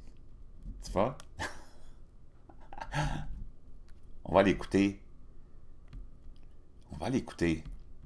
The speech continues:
Qu'est-ce qu'il avait à raconter ? Laisse-moi retrouver le président.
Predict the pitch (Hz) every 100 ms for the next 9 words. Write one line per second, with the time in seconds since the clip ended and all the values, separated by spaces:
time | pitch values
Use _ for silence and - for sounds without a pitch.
0 | - - - - - - - - - -
1 | - - 87 - 85 76 92 76 73 76
2 | 67 90 95 117 - - - - - -
3 | - - - 76 - 78 - - 71 80
4 | 80 85 - - - - - - - -
5 | - - - - - - - - - -
6 | - - - - - - - - - -
7 | - 101 78 76 90 82